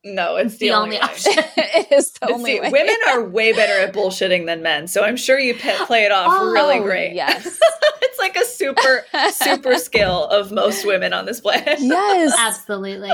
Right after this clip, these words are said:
Speaker 3: Yes.
Speaker 2: Brilliant. Just totally
Speaker 3: Oh,
Speaker 2: brilliant.
Speaker 3: it really is.
Speaker 2: Oh my
Speaker 1: Speaking
Speaker 2: God.
Speaker 1: of
Speaker 3: Love it.
Speaker 1: bartending, Kylie, it looks like you were,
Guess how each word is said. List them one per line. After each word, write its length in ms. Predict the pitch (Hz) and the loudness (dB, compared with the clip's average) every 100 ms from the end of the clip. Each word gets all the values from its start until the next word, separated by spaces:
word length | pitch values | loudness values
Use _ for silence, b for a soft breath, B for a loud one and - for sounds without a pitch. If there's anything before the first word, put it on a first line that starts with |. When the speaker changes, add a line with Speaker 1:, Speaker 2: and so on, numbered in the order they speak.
| 226 | 0
Speaker 3:
Yes. 720 | 262 302 320 285 214 240 - | 2 4 4 4 4 2 -2
Speaker 2:
Brilliant. 20 | |
Just 220 | 220 214 - | -6 -8 -2
totally 300 | 208 196 190 | -2 -2 -8
Speaker 3:
Oh, 40 | |
Speaker 2:
brilliant. 340 | 190 208 220 185 | -4 0 2 2
Speaker 3:
it 60 | |
really 340 | 208 202 196 - | 2 2 2 0
is. 200 | 57 - | -2 -2
Speaker 2:
Oh 20 | |
my 40 | - | 0
Speaker 1:
Speaking 320 | - 523 554 | 0 0 0
Speaker 2:
God. 200 | 440 - | 2 0
Speaker 1:
of 60 | 247 | 2
Speaker 3:
Love 80 | - - | 2 2
it. 40 | |
Speaker 1:
bartending, 480 | - 196 175 165 175 | 2 0 -2 -2 -4
Kylie, 340 | 175 160 156 170 | 0 0 0 0
it 60 | 156 | -2
looks 220 | 214 - | -4 0
like 220 | 240 240 | 0 0
you 100 | 233 | 0
were, 240 | 233 196 | 2 4